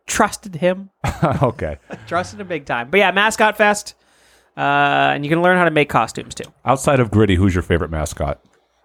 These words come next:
Speaker 1: I don't care about any others.
Speaker 2: <sighs> Thanks for doing the show, Fro.
Speaker 1: Um, I really like, um, I like Blades. He's the Bruins mascot. Uh, I think it's just by proximity. Um,
Speaker 2: Is this just sports team mascots?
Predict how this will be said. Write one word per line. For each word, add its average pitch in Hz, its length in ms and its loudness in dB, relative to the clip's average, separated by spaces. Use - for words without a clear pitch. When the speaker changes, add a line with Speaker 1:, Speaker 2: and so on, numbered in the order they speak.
Speaker 1:
I 147 60 -2
don't 127 160 -4
care 110 160 -2
about 110 160 -6
any 110 220 -6
others. 104 260 -14
Speaker 2:
<sighs> - 0 -
Thanks 139 260 0
for 117 280 4
doing 104 220 4
the 90 80 2
show, 76 260 -4
Fro. 76 320 -8
Speaker 1:
Um, 151 1200 4
I 160 460 4
really 156 380 4
like, 135 760 2
um, 123 1000 0
I 208 60 4
like 247 160 2
Blades. 190 420 2
He's 170 220 -8
the 135 400 0
Bruins 151 460 -2
mascot. 170 480 2
Uh, 135 40 -4
I 123 220 -4
think 127 140 -6
it's - 60 -14
just 123 140 -8
by 117 140 -4
proximity. 151 540 -2
Um, 127 400 4
Speaker 2:
Is 120 60 4
this 151 140 2
just - 280 2
sports 95 340 -2
team 120 280 0
mascots? 131 640 -4